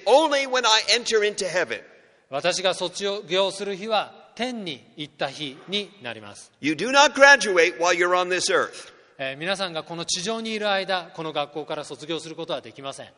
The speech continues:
Speaker 1: But when we leave this earth and enter the presence of the Lord, we have graduated.
Speaker 2: えー、そして私たちがこの地上を去り、神の御前に立つ時に、私たちは卒業の時を迎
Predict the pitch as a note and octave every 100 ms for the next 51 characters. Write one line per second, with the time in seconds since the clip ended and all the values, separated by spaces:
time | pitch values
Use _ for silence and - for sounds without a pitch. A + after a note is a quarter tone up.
0 | _ D3+ D3 D3+ G3 F#3+ F3 F3 B3+ C4+
1 | B3 C4 - A#3+ A#3+ B2+ - - E3+ -
2 | G#3+ A3+ A3 F3+ - A3 A3+ A#3+ A#3 A3
3 | F#3+ G3+ F3 C#3 C3+ C3 D#3+ C3+ A#2+ C3
4 | A#2 A2+ G2 F2 - _ _ _ _ B2+
5 | B2 B2 D#3 F#3+ D#3 D#3 F3+ F#3 E3 D3+
6 | E3+ E3+ F3 F3 G#3 G#3 G3+ - A3 C#3
7 | - - F3+ G3+ F#3 D#3 C#3+ E3 F#3 G3
8 | G3+ G3+ G3 F#3+ E3+ - - G3 - G3
9 | G3 G#3 G#3+ - _ - C3 C#3+ - B2+
10 | F3 G3 - B2 B2+ C3+ C3 C3 F3+ F3+
11 | A2+